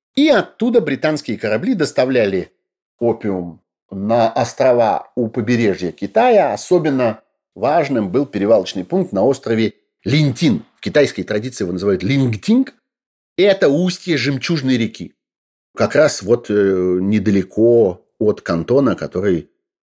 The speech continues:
стоит чуть-чуть дальше вглубь континента. И вот оттуда, по Жемчужной реке, через Кантон, опиум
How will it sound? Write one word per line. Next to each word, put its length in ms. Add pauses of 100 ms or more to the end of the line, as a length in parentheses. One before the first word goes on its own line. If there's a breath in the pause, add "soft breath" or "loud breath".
(120)
стоит 640
чуть-чуть 520
дальше 360
вглубь 400 (480)
континента. 540
И 200
вот 220
оттуда, 760 (480)
по 160
Жемчужной 460
реке, 320
через 300
Кантон, 500 (420)
опиум 600